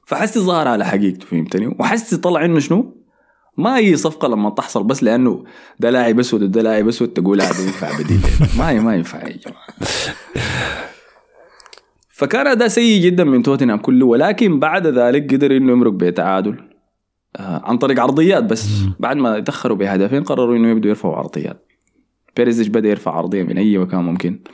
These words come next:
Speaker 1: لينجلي رفع عرضية ممتازة لهاري كين، سجل منها الهدف.
Speaker 2: أول مرة أشوف لينجلي بيعمل عرضية في حياتي ذاته يعني. برشلونة خلاص ما كان بيعمل ليه، باص غلط، ما، باصاته غلط، سيبك من عرضياته. لكن فجأة لقى نفسه في حتة
Speaker 1: مم.
Speaker 2: الج-،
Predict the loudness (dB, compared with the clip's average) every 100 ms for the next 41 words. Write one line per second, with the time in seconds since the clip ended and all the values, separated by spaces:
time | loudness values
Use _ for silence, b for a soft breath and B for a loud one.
0 | B 0 2 4 4 4 4 0 0 0
1 | 2 2 2 0 0 0 0 -2 -2 -4
2 | -4 -6 -6 -6 -4 -2 -2 0 -2 -4
3 | -2 2 4 4 2 2 2 2 2 2
4 | 0 0 0 2 0 0 -2 0 0 0
5 | -2 -6 -8 -16 _ _ _ _ -4 0
6 | 0 2 2 2 0 0 0 2 0 2
7 | 2 0 0 2 2 2 0 2 0 0
8 | -2 -2 0 0 0 -2 0 0 2 0
9 | 2 2 2 -2 -10 B B B B B
10 | B B B -2 0 2 2 4 4 2
11 | 2 0 0 0 0 0 0 0 -2 -4